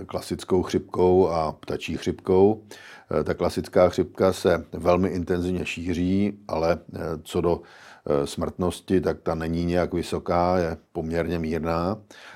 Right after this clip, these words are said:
A oproti tomu tady máme ptačí chřipku, která může mít smrtnost třeba i třicet, čtyřicet procent. A na druhou stranu se velmi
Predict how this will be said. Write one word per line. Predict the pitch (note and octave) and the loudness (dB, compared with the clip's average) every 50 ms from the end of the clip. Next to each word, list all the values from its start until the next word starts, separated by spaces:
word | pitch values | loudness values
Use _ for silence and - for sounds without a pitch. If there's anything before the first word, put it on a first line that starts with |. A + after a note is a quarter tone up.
| - - - | -16 -10 -8
A | - | -8
oproti | - - - - G2 F#2+ F#2+ F#2+ | -8 -4 0 2 2 4 4 2
tomu | D#2+ F#2 F2+ F2 E2+ | 2 2 0 2 2
tady | F2+ F2 F2+ F2+ | 2 2 2 2
máme | F2+ F2 F2+ F#2 F2+ | 2 2 2 2 0
ptačí | - - - F#2 - - F2+ E2 | -2 -2 -6 -6 -6 -6 -8 -6
chřipku, | - - F#2+ D#2+ - - - F#2 E2+ | -4 -4 -4 -4 -2 -2 -2 -2 0
která | - - F2 E2 E2 E2 | 0 -2 -4 -2 -2 -4
může | E2 E2+ E2 F2 | -4 -4 -2 -2
mít | E2+ E2+ E2+ - | -2 -2 -2 -4
smrtnost | - - E2 E2 - F2+ F2 - - | -6 -8 -10 -8 -6 -6 -8 -6 -6
třeba | - - F2 E2+ | -6 -2 -2 0
i | E2 | -2
třicet, | - - - F#2 E2+ - F#2 E2+ | -2 -4 -6 -8 -6 -4 -6 -6
čtyřicet | - - - F2+ D#2+ D2+ F2+ F#2 - | -6 -6 -6 -6 -4 -2 -2 -4 -2
procent. | - - F2 D#2+ - - F2+ F2 F#2+ G2+ G#2 G#2 - _ _ - - - - - - - - _ _ | -2 -4 -4 -4 -4 -4 -2 -2 -2 -2 -4 -6 -12 _ _ -20 -20 -20 -20 -20 -20 -20 -20 _ _
A | - F2+ E2+ E2 E2 D#2 E2+ - - - _ _ _ _ _ _ _ _ _ - | -2 0 0 0 0 0 -4 -4 -6 -12 _ _ _ _ _ _ _ _ _ -6
na | G2+ F2+ F2 | -4 -2 0
druhou | D#2 F2 F#2 F2+ F2 | 2 4 4 4 4
stranu | - - - E2+ F2 F2+ F#2 F2+ | 2 0 -2 -2 0 0 -2 0
se | - - F2 | 0 0 0
velmi | D#2+ D2 E2 E2 E2+ E2+ F2 F2+ F2+ - | 0 2 2 2 2 2 2 2 0 -2